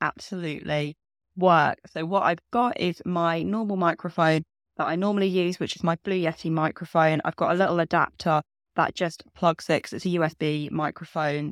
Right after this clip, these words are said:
I've got a little adapter that I got, for, got off of Amazon for about six pounds or something like that to plug the Blue Yeti U S B connector into my iPhone. I'm using Otter A I in order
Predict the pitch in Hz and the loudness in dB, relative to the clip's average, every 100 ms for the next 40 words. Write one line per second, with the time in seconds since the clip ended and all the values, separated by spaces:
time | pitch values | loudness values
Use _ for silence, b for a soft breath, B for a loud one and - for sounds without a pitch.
0 | - 160 - 156 175 165 156 151 139 - | -6 -6 -2 0 0 0 0 0 -2 -4
1 | - 143 143 _ _ - 156 175 151 165 | 0 2 0 _ _ -2 0 2 0 -4
2 | - _ - 165 160 - 151 151 151 151 | -10 _ -4 -2 -2 -4 -2 -2 -2 -4
3 | 151 - 151 123 - - - - - - | -6 -6 -6 -8 -10 -18 -20 -16 -16 -12
4 | - 156 147 151 - 160 151 143 135 147 | -6 -4 -4 -6 -6 -4 -4 -4 -2 -2
5 | 143 - _ _ - 170 151 - - 180 | -2 -4 _ _ 0 2 2 -2 -2 4
6 | 170 - - 165 165 156 151 143 - 160 | 4 4 -4 -6 -2 0 0 -2 -4 -2
7 | 143 143 147 - 180 208 170 - 156 - | 0 -2 -4 -6 0 2 2 -2 -4 -4
8 | 156 - - 156 - 160 156 160 160 151 | -6 -6 -2 -2 0 -2 -2 -4 -4 -4
9 | 156 160 160 156 - 208 247 - 254 247 | -4 -6 -6 -8 -4 -2 -2 4 6 6
10 | 240 - _ _ 185 190 190 180 202 220 | 2 -4 _ _ 2 4 2 0 0 0
11 | 220 226 202 196 - 190 - - 175 156 | 2 4 4 2 0 -4 -4 0 2 2
12 | 160 160 156 165 165 170 185 170 170 170 | 0 -2 -2 0 2 2 0 0 -2 0
13 | 165 160 156 156 | -2 0 0 0